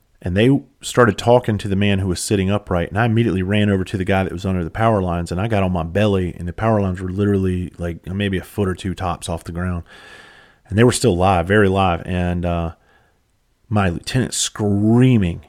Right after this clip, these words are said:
at the top of his lungs at me to get out of there. And me hopped up on fucking adrenaline.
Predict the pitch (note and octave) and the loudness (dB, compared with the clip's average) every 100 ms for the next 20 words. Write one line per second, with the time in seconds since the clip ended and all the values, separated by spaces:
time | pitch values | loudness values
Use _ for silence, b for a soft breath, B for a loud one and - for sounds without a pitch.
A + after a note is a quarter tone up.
0 | _ G2+ F#2 A2 F#2+ F2 F2 F#2+ G#2 F2+ | _ -16 -4 0 0 -2 -2 0 2 0
1 | - E2+ D#2+ G2 F#2+ G2 D#2+ G#1+ - - | -4 -6 -4 -2 0 0 -2 -8 -18 -20
2 | - F2+ F2 - F2+ A2 B2+ G2+ G2+ - | -10 -8 -6 -8 -4 0 2 0 -2 -10
3 | _ _ _ _ _ _ - - G2 G2+ | _ _ _ _ _ _ -16 -4 -4 -2
4 | F#2+ G#2+ F#2+ - G2+ G2+ F2+ F2+ G2 G2+ | -4 -2 -4 -2 -4 -2 -4 -2 -2 0
5 | E2+ F#2+ | -2 -6